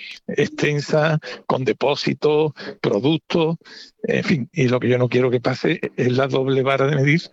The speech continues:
que pasa con la energía renovable, ¿no? A las, a las explotaciones ganaderas extensivas o intensivas se le aplican unos criterios, eh, en fin, tremendos, se los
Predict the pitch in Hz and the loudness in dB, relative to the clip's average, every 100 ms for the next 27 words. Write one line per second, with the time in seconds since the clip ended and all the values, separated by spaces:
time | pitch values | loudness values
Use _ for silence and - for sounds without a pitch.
0 | - - _ - 110 120 160 156 151 135 | -20 -20 _ -4 -2 -2 -2 0 0 0
1 | 208 135 117 113 160 151 120 151 180 - | 0 0 2 2 2 0 0 2 0 -2
2 | - 120 120 104 - - - - - _ | -2 0 0 -2 -6 -20 -20 -20 -20 _
3 | - 127 117 - - - - 170 - 127 | -4 0 -2 -4 -8 -12 -4 -2 0 -2
4 | - - 139 139 135 147 156 123 - 127 | -2 -2 0 0 2 2 2 0 -2 -2
5 | - 139 135 143 131 131 - 175 147 - | 2 2 4 2 0 0 2 2 0 -4
6 | - - - - - 123 113 123 120 123 | -14 -20 -20 -10 -4 -2 -2 -2 0 2
7 | 127 - 123 117 165 165 - - - - | 0 0 -2 0 0 0 0 -4 -10 -14
8 | - - - 196 - - 151 156 92 - | -12 -12 -4 -2 -2 0 0 2 -2 -4
9 | 101 - 104 - 110 196 - 120 | -6 -2 -2 0 2 0 -2 -4